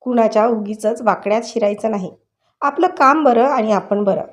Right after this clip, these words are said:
आणि आम्ही तुझी वाट बघतोय लक्षात ठेवायचं," आई म्हणाली. "आई, असं कसं बोलू शकतेस तू?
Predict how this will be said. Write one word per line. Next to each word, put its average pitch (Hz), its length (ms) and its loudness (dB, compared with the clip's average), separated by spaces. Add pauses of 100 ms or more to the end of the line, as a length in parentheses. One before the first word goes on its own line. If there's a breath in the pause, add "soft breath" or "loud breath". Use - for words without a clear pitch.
(420)
आणि 202 260 -4 (100)
आम्ही 202 400 0 (100)
तुझी 233 220 -2
वाट 226 240 4
बघतोय 240 460 -2
लक्षात 240 360 -2
ठेवायचं," 233 440 -4 (320)
आई 175 180 -6
म्हणाली. 165 320 -10 (1080)
"आई, 359 180 0
असं 247 240 -2
कसं 392 260 0
बोलू 302 200 0
शकतेस 254 500 -6
तू? 170 280 -8